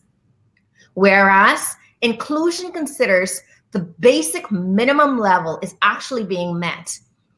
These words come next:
Hence, during this crisis, educators had to carefully reflect on how to meet the needs of all students, regardless of their circumstances.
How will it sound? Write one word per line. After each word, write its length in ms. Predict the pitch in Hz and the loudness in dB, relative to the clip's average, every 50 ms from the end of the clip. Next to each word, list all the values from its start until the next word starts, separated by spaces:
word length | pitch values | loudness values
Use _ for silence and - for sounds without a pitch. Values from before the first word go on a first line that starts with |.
| _ _ | _ _
Hence, 440 | - 262 247 214 208 220 208 - - - - 175 | -2 0 2 2 2 0 -2 -6 -10 -10 -10 -6
during 340 | 170 254 294 330 370 392 370 | -2 -2 -2 -2 -2 -4 -4
this 160 | 349 330 - | -6 -6 -8
crisis, 720 | - - - 240 233 233 226 - 170 156 165 - - - _ _ _ _ _ _ - | -8 -4 0 0 0 0 -2 -4 -6 -6 -6 -8 -10 -14 _ _ _ _ _ _ 0
educators 760 | 233 262 294 269 349 - - - 262 240 214 202 202 208 202 - - _ _ _ - | 2 2 2 2 0 -4 -4 0 0 2 2 2 2 0 -2 -6 -14 _ _ _ -4
had 260 | - 285 302 320 311 | 0 2 2 2 2
to 100 | - 262 | -2 -6
carefully 460 | - - - 262 262 254 254 269 285 | -8 -8 -4 -4 -4 -4 -4 -6 0
reflect 460 | 269 262 254 - - 226 214 220 220 - | 0 0 0 0 -2 -2 -2 -2 -2 -4
on 280 | 175 170 170 175 170 - _ _ _ | -4 -4 -4 -6 -8 -12 _ _ _
how 300 | - - 294 302 311 311 | -2 2 4 4 4 4
to 120 | 302 - 262 | 0 -4 -4
meet 200 | 226 226 214 175 | -2 -2 -2 -2
the 60 | 196 | -2
needs 260 | 185 185 185 185 180 | -2 -2 -2 -2 -4
of 100 | 196 - _ _ _ | -6 -10 _ _ _
all 380 | - 214 214 233 247 254 262 262 | 2 4 6 6 6 6 6 4
students, 580 | 262 - - 185 139 147 - 165 - - - _ _ _ - | 2 0 -6 -8 -8 -8 -12 -12 -12 -14 -14 _ _ _ -2
regardless 800 | - 220 196 180 170 170 - 226 226 240 247 233 196 175 175 170 | 0 0 0 0 -2 0 2 4 4 4 4 4 2 2 0 -2
of 180 | - - 190 185 | -4 -8 -8 -4
their 140 | - 180 175 | -4 -4 -4
circumstances. 1040 | 175 - 180 165 - - 170 170 - 175 165 160 165 - - - - - - - _ | -4 -6 -6 -6 -8 -10 -14 -12 -10 -8 -8 -8 -10 -10 -14 -16 -16 -16 -18 -18 _